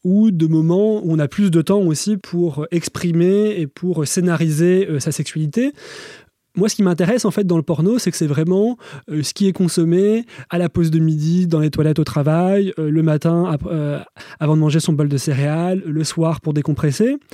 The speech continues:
Et que du coup, euh, souvent, dans ces situations-là, les publics vont se retourner un peu vers Madeleine de Proust, vers le type de scénario qui marche pour eux ou pour elles.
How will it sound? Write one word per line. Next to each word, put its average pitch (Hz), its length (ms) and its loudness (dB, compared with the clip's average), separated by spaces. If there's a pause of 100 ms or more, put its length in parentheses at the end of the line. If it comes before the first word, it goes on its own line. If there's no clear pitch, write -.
(400)
Et 170 100 0
que 160 40 -2
du 160 120 -2
coup, 254 480 0
euh, 165 180 -2
souvent, 185 320 -2
dans 202 80 0
ces 170 120 -4
situations-là, 170 460 -2
les 214 120 2
publics 190 420 -2 (340)
vont 170 240 0
se - 80 -6
retourner 170 360 0
un 208 80 0
peu 208 140 0
vers 139 280 -4
Madeleine 160 280 0
de 156 80 2
Proust, 233 380 -2 (320)
vers 196 420 -2
le 160 160 -4
type 190 160 -4
de 170 100 2
scénario 165 400 2
qui 190 200 -2
marche 185 400 -2 (200)
pour 170 220 0
eux 220 260 0
ou 175 60 -4
pour 170 220 -2
elles. 131 200 -4